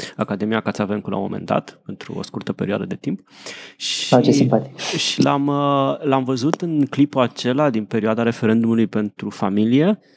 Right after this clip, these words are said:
Speaker 1: care era alături de tine.
Speaker 2: Da.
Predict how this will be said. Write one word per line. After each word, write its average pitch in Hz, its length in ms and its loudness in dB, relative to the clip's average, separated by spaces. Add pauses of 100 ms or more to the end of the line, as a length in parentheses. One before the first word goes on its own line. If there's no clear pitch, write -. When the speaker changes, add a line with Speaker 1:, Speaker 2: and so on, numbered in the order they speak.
(440)
Speaker 1:
care 104 320 -2
era 104 200 2
alături 110 320 2
de 104 80 -2
tine. 180 520 2 (1300)
Speaker 2:
Da. 127 340 2